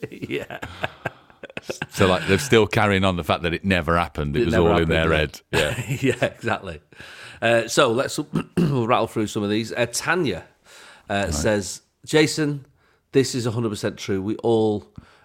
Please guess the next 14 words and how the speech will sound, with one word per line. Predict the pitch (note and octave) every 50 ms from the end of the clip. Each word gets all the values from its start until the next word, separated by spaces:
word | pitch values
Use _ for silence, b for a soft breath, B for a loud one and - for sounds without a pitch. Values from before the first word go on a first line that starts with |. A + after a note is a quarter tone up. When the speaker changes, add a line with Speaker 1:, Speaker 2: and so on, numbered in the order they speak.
| b -
Speaker 1:
uh, | F#2+ F#2 F2+ F2+ F2 - - - G#2 G#2+ -
do | - G#2+ G2
something | - - G#2 F2+ - G2
a | F#2 E2+
bit | G2 -
extra, | - F2 - - - - E2+ D#2+ D#2 - - _ _ -
um, | D#2 D2
Speaker 2:
Mm-hmm. | D2+ D#2 D#2+ E2 D#2 D2+ D2 - _ _ -
Speaker 1:
but | - F#2+ - -
nothing | G#2+ G2+ A2 A#2+ A#2+ A#2+ - - F#2 D#2+ D2+ D2 - _ _
could | - G#2+ F2 D#2+
beat | - A2 F#2+ E2 D2 - _ - - _ _ _
my | - F#2+ F2+ F2
granddad | E2+ - G2 F#2 F#2 F#2 F2 E2 D#2 D2+ -